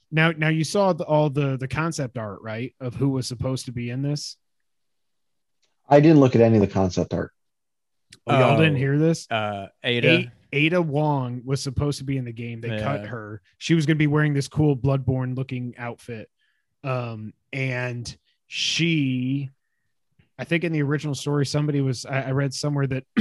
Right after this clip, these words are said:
Speaker 1: <clears throat> it was rumored that she might actually save Ethan. So now what my money is on is that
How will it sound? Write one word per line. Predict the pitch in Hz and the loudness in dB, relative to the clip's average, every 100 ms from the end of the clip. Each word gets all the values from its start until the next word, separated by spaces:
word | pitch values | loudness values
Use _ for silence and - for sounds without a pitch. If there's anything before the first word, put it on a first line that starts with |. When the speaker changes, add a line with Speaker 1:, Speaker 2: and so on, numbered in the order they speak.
| 214 | 0
Speaker 1:
<clears throat> | 151 - 147 | -4 -10 -8
it | |
was | 135 117 | -6 -2
rumored | 147 147 131 | 0 0 -2
that | 117 | -4
she | - 135 | -4 -4
might | 131 123 | -2 -4
actually | 120 - 117 | -6 -8 -10
save | - 123 113 | -8 -8 -8
Ethan. | 110 120 139 | -10 -6 -6
So | 131 131 | -4 -4
now | 135 139 | -4 -6
what | 127 147 - 156 | -4 -4 -4 -8
my | 139 147 | -4 -2
money | 160 160 151 | -2 -2 -2
is | 127 | -2
on | 120 135 143 | -6 -4 -4
is | 131 - | -6 -6
that | 123 | -8